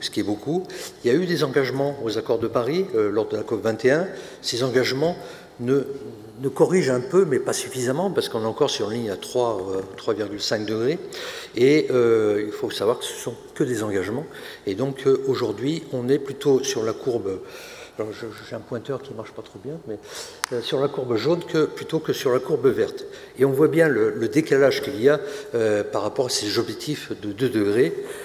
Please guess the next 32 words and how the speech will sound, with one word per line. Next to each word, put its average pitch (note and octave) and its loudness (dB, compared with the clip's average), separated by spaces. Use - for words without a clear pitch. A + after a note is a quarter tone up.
ou C#3 -2
de G#2+ 0
un C3+ 0
virgule A2+ 0
cinq G#2+ 0
degré. G#2 0
Donc, A2 0
on G#2+ -2
est B2+ 2
quand C3 -2
même A#2+ 0
dans A2 -2
un G2 -2
écart B2 -2
signifiant. B2+ -2
Et A#2 4
on B2+ -8
se - -2
demande, A2+ 2
on G#2+ -2
peut E3+ 0
se - 2
demander, G2+ 0
euh, G2 0
valablement G#2 -2
si, - -4
euh, G2+ 0
on A2+ -6
va A#2+ 0
y A2+ -2
arriver. F#2+ -6
Alors, - 4